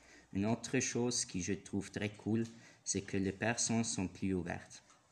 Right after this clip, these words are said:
Je parle avec beaucoup de personnes et ils étaient très gentils et ouverts.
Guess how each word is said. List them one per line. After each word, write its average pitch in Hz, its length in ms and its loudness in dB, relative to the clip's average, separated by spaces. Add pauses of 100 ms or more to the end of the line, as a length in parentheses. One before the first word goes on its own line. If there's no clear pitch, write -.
(260)
Je - 160 -2
parle 117 380 4
avec 98 300 2
beaucoup 113 320 0
de 98 100 0
personnes 123 640 0
et 95 60 0
ils 95 280 -2
étaient 104 300 -4
très 104 300 -2
gentils 101 460 -4
et 92 80 0
ouverts. 92 360 -6